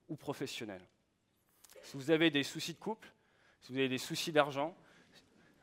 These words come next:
<laughs> si vous voulez reprendre les études, si vous avez votre enfant de cinq ans qui, d'un coup, au milieu du supermarché, se met à vous faire une énorme crise, j'ai connu ça,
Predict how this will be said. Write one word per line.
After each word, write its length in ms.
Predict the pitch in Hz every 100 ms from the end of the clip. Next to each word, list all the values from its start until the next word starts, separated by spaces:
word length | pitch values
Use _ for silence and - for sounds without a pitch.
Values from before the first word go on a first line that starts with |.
| - - -
<laughs> 160 | 156 165 - - - - -
si 140 | -
vous 40 |
voulez 160 | 175 170
reprendre 440 | 160 202 - 226
les 160 | 220 185
études, 420 | 202 - 185 202 185 - - - - - - _ _ - - - - - -
si 220 | 143 -
vous 180 | 196 165
avez 100 | 180
votre 220 | 165 156
enfant 240 | 196 - 196
de 40 |
cinq 280 | - 196 175
ans 160 | 185 185
qui, 280 | - 139
d'un 140 | 131 160
coup, 160 | 165
au 40 | 190
milieu 120 | 165
du 60 | 156
supermarché, 640 | - - 151 147 - 175
se 120 | -
met 60 | 139
à 60 |
vous 100 | 131
faire 160 | 127 147
une 100 | 131
énorme 320 | 165 175 156
crise, 380 | 143 151 160 139 123 _ _ _ _ _ _ -
j'ai 180 | 107 107
connu 240 | 120 123 117
ça, 280 | - 127